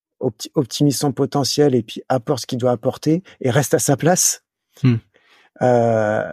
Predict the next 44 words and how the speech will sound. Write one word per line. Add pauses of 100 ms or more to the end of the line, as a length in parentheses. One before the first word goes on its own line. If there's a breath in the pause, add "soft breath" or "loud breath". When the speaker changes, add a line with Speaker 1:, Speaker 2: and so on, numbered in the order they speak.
Speaker 1:
bah,
c'est, (600)
c'est,
c'est,
c'est
fon-,
c'est
fondamental.
Et
puis
quand
on
regarde,
en
fait,
euh, (680 soft breath)
une
performance
en,
en
foot,
ça
se
joue
à
des
détails,
quoi. (120)
Et
Speaker 2:
Hmm.
Speaker 1:
pour
moi,
en
fait,
s'il
y
a
pas
cet
alignement, (760)
s'il
y
a
juste